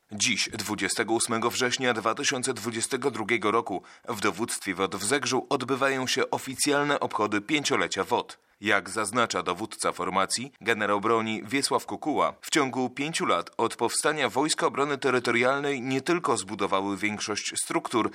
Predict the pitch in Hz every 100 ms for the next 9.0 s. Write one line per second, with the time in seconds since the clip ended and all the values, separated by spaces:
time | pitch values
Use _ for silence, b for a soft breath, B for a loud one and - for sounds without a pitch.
0 | B B 135 131 135 160 160 151 - -
1 | - 160 - 127 110 98 101 117 120 123
2 | 117 120 120 110 135 127 - - - 95
3 | 95 107 120 127 110 - 101 90 - 117
4 | 131 131 139 120 131 123 156 160 147 123
5 | - 135 151 117 104 98 90 92 90 -
6 | 95 104 120 107 92 120 117 117 131 127
7 | 127 120 123 127 117 123 135 147 147 98
8 | 104 101 98 - 104 95 90 87 110 -